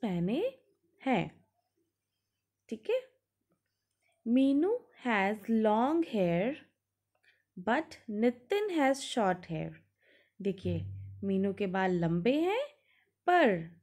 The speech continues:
नितिन के बाल छोटे हैं। Here we talking about the opposite things। यहाँ पे एक के बाल लंबे और एक के बाल छोटे, तो ऑपोजिट आ रहा है यहाँ पे। So we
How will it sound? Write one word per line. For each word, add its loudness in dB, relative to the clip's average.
नितिन -2
के -4
बाल 0
छोटे 2
हैं। 0
Here 4
we 2
talking -2
about -2
the -4
opposite 2
things। -2
यहाँ -4
पे 0
एक -2
के 0
बाल 2
लंबे 2
और 0
एक -4
के -4
बाल 0
छोटे, 4
तो -18
ऑपोजिट 0
आ 4
रहा 2
है 2
यहाँ 2
पे। 4
So -2
we 2